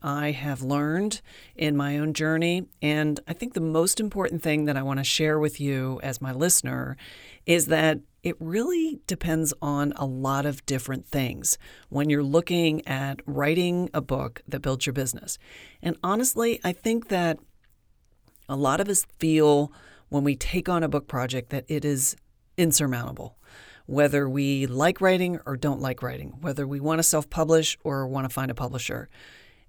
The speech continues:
there are so many decisions that you need to make. And quite frankly, as a natural writer, I love to write. It can kinda take the joy out of writing.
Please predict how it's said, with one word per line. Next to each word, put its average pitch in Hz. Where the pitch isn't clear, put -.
there 160
are 151
so 185
many 185
decisions 151
that 143
you 143
need 143
to 139
make. 139
And 151
quite 254
frankly, 190
as 143
a 139
natural 139
writer, 175
I 143
love 139
to 175
write. 165
It 170
can 185
kinda 208
take 175
the 151
joy 175
out 143
of 143
writing. 151